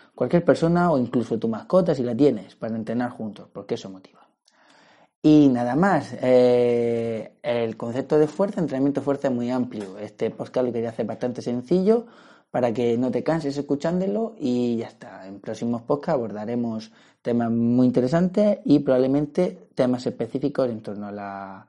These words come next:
al entrenamiento de fuerza, ¿vale? Un saludo y nos vemos en próximas ediciones.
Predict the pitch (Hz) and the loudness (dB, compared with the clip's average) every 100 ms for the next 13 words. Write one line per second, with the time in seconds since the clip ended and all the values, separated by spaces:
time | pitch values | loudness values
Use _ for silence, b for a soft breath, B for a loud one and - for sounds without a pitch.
0 | b b - 113 110 110 113 107 120 - | b b -6 -6 -4 -4 -4 -6 -12 -20
1 | - _ - 135 185 196 B B B B | -20 _ -4 0 2 0 B B B B
2 | 139 127 135 147 185 220 220 139 117 117 | 0 2 6 8 10 10 8 6 2 4
3 | 127 123 123 120 117 117 117 117 113 110 | 2 2 -2 -2 -4 -2 -4 -4 -6 -8
4 | 107 107 107 - 98 95 98 | -8 -8 -8 -8 -12 -14 -20